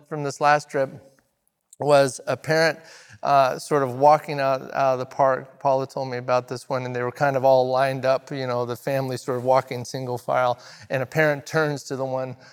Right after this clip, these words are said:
behind them and says, "Next time we come here, we're not taking you." <laughs> I don't know what that kid did, but it must have been bad, you know.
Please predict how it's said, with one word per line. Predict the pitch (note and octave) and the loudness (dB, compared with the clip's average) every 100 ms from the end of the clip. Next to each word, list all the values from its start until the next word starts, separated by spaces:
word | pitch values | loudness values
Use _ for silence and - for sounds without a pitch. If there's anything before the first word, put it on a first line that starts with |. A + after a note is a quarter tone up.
| _ C3+ | _ -2
behind | B2+ C#3+ D3 D3 C3+ | 0 2 2 2 -2
them | B2+ | -6
and | B2 | -6
says, | - B2+ B2 - - - | -2 -2 -2 -10 -14 -4
"Next | D#3+ G3+ - | 4 4 4
time | A3 G3 | 4 4
we | F#3 | 2
come | G3 G3+ F#3+ | 4 4 4
here, | G3+ G#3 - - | 2 0 -2 -4
we're | D#3+ F3 | 0 4
not | F3+ F3 - | 2 2 -2
taking | F3 E3 D3 | -2 -2 -6
you." | C3+ B2+ G#2 F#2 _ _ _ _ _ - - - - F#3 | -6 -6 -8 -12 _ _ _ _ _ -20 -20 -20 -12 -10
<laughs> | - G3+ - - - - - _ - - - _ - - _ _ _ _ _ _ _ - A#3+ A#3+ - - - E3+ E3+ - | -2 -2 -2 -4 -6 -10 -18 _ -20 -16 -16 _ -14 -14 _ _ _ _ _ _ _ -10 -4 -2 -2 -4 -16 -16 -16 0
I | F3+ G#3+ | 4 6
don't | G#3+ | 6
know | G#3+ | 6
what | G#3 | 6
that | G3+ G3+ | 6 4
kid | G#3+ G#3 F3 | 2 0 2
did, | A3+ A#3 B3 F#3 - - _ _ _ _ _ _ | 4 4 2 -10 -16 -20 _ _ _ _ _ _
but | D#3+ F3+ | 4 4
it | F#3+ | 6
must | F#3 E3+ | 4 4
have | E3+ | 2
been | E3+ E3 | 2 4
bad, | D3+ B2+ - - _ - _ | 4 2 -4 -16 _ -20 _
you | G3 | -6
know. | D#3 C#3 C#3+ | 0 2 2